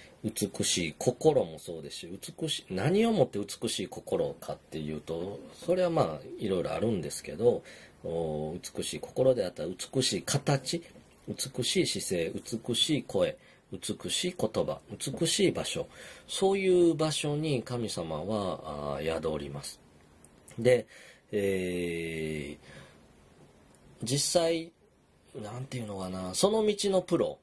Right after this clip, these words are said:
おー、っていうのは、えー、例えば茶道にしても、華道にしても、おー、武術にしても、その道のプロっていうのは、無駄な動きをどんどんどんどん削っていって、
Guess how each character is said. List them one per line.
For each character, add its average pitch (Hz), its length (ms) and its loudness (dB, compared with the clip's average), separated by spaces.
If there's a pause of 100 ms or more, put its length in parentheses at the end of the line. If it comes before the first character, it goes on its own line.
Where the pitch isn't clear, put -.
(160)
お 85 380 -10
ー、 - 20 -14
っ 78 40 -16
て - 180 -6
い 90 120 -2
う 92 80 -6
の 82 180 -6
は、 123 300 -2 (240)
え - 120 -10
ー、 92 140 0
例 170 80 10
え 180 40 6
ば 127 80 2
茶 120 160 2
道 90 220 0
に 78 120 -12
し - 80 -8
て 80 120 -10
も、 76 280 -10
華 82 160 -8
道 78 240 -8
に 69 140 -12
し - 80 -10
て 69 140 -10
も、 71 260 -14 (400)
お 73 920 -8 (140)
ー、 - 0 -
武 117 140 4
術 107 340 -4
に 73 160 -12
し - 100 -10
て 73 140 -10
も、 71 120 -10
そ - 180 0
の 160 160 4
道 147 240 -2
の 139 120 2
プ 135 140 -4
ロ 110 100 6
っ - 40 -4
て - 220 -14
い 160 140 -6
う - 60 -4
の 73 200 -6
は、 85 180 -2
無 110 180 2
駄 175 160 4
な 160 100 0
動 101 260 0
き 92 140 -8
を 80 60 -6
ど 104 180 -4
ん 156 120 -4
ど 117 140 2
ん 92 80 -2
ど 117 120 2
ん 156 100 -4
ど 151 140 4
ん 87 120 -2
削 87 300 -2
っ - 20 -2
て 87 260 -6
い 90 60 -2
っ 87 40 -6 (220)
て、 247 240 2